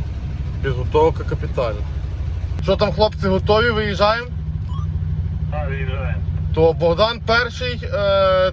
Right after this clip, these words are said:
Speaker 1: ти, Назар, другий, я третій.
Speaker 2: Добре.
Speaker 1: Все, щоб, знаєш, я, е, він тебе тягнув, а я підпирав. <laughs>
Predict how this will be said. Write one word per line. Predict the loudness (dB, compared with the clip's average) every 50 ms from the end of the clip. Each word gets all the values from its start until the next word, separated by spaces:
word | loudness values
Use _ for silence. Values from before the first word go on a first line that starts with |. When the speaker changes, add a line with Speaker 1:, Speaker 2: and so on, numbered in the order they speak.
| -2
Speaker 1:
ти, | -4 -4
Назар, | -2 -2 -2 0 2 2 2 0
другий, | -2 -6 -6 -4 -4 -4 -2 -2
я | -2 -2
третій. | 0 0 0 0 -2 -2 -6 -8 -8 -8 -8 -8 -8 -8 -8 -8 -8 -8 -8 -8 -8 -8 -6 -6 -6 -6 -6 -6 -6 -6 -6 -8
Speaker 2:
Добре. | -6 -6 -6 -8 -6 -6 -6 -6 -6 -6 -6 -6 -6 -6 -6 -4 -4 -6 -4 -4 -4 -4 -4 -4
Speaker 1:
Все, | -4 -2 0 0 0 0 -2 -4
щоб, | -4 -2 0 2 2 4 4 6 4 4 4
знаєш, | 4 4 2 2 4
я, | 2 2 2
е, | 2 2 0 0 -2
він | -2 -4 -2 -2
тебе | -2 -2 0 -2 -2
тягнув, | -2 -2 -2 0 0 2 2
а | 2
я | 2 0
підпирав. | 0 -2 -4 -4 -2 -2 0 2 2 2 2 0 -2 -6 -6 -8 -6 -6 -6
<laughs> | -4